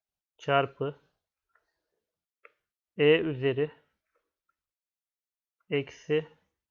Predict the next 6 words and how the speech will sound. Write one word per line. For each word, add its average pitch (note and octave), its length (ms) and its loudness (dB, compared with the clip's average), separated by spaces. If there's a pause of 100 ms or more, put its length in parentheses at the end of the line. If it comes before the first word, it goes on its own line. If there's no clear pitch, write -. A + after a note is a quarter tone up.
(160)
sıfır D#3+ 320 -2
nokta C#3 540 -8 (1900)
beş D3 320 -4
yüz C3+ 260 -10
seksen C#3+ 440 -4
sekiz C#3+ 720 -10